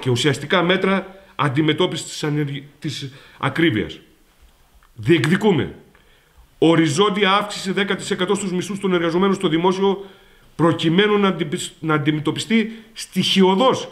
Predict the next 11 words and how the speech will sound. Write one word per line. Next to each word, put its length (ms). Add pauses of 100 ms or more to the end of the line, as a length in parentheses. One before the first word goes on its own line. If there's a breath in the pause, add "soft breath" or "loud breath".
(280 loud breath)
η 160
ακρίβεια 400
και 100
ο 40
πληθωρισμός. 680 (800 soft breath)
Επαναφορά 1040 (100)
εδώ 300
και 140
τώρα 260
των 200
δώρων. 380